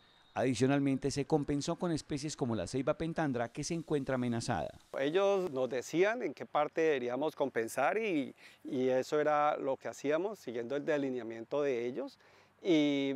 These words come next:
Speaker 2: lo que no se podía compensar aquí, podríamos escoger otros sitios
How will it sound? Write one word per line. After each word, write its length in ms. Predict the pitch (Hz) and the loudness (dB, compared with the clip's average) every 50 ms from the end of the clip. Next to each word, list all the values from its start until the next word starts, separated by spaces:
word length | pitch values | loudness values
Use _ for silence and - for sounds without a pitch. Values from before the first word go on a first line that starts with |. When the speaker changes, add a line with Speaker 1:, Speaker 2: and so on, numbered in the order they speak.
| - - | -4 -2
Speaker 2:
lo 180 | 165 151 151 127 | 0 0 0 0
que 160 | - 147 135 | 0 0 2
no 140 | 135 147 143 | 2 0 0
se 140 | - 208 | 0 -2
podía 340 | - - 143 131 131 143 156 | 0 0 0 2 2 0 0
compensar 420 | - 185 175 156 139 120 139 139 143 | 0 -2 -2 -2 -2 -2 0 0 0
aquí, 300 | 143 - 233 262 294 226 - _ | 0 -2 -4 -4 -4 -6 -4 _
podríamos 640 | 147 127 120 127 135 147 160 156 156 - - - - - | -2 0 0 0 0 0 0 0 -2 -4 -6 -12 -10 -8
escoger 480 | 147 127 - - 139 123 123 127 131 | -8 -8 -6 -4 -4 -4 -2 -2 -2
otros 260 | 143 - 151 160 135 | -4 -2 -2 -4 -2
sitios 400 | - 151 147 135 - 196 262 247 | -2 -2 -4 -2 -2 -4 -6 -6